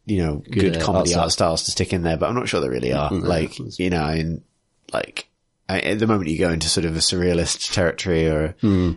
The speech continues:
Speaker 1: you know,
Speaker 2: It doesn't
Speaker 1: or you
Speaker 2: stop
Speaker 1: get liberty
Speaker 2: working.
Speaker 1: modernist, then that's heresy. That's
Speaker 2: Hmm.
Speaker 1: very clearly
Speaker 2: That's, yeah,
Speaker 1: heresy.
Speaker 2: exactly, yeah. You don't want to see, like, a German expressionist, um, Iron, Iron Hands.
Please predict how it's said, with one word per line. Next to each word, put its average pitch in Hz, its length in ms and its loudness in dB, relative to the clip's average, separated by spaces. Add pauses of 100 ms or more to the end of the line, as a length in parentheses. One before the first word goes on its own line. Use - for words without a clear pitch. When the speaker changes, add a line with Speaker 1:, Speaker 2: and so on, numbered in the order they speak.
Speaker 1:
you - 100 -2
know, 78 160 0
Speaker 2:
It - 80 0
doesn't 87 60 2
Speaker 1:
or 80 100 2
you 71 60 2
Speaker 2:
stop 95 100 0
Speaker 1:
get 92 160 0
liberty 98 280 2
Speaker 2:
working. 98 40 -2
Speaker 1:
modernist, 90 380 0
then 95 120 2
that's 90 180 0
heresy. 69 580 -2
That's 92 240 2
Speaker 2:
Hmm. 92 80 2
Speaker 1:
very 82 380 0
clearly 87 260 -2
Speaker 2:
That's, 85 100 0
yeah, 87 180 2
Speaker 1:
heresy. 76 180 -2
Speaker 2:
exactly, 78 260 0
yeah. 80 60 -2
You - 320 -8
don't - 80 6
want 196 60 2
to 175 40 -2
see, 107 120 2
like, 85 100 0
a - 60 0
German 87 280 2
expressionist, - 760 -2 (260)
um, 82 1300 0
Iron, 85 360 -2 (260)
Iron 85 440 -2 (120)
Hands. 82 400 -2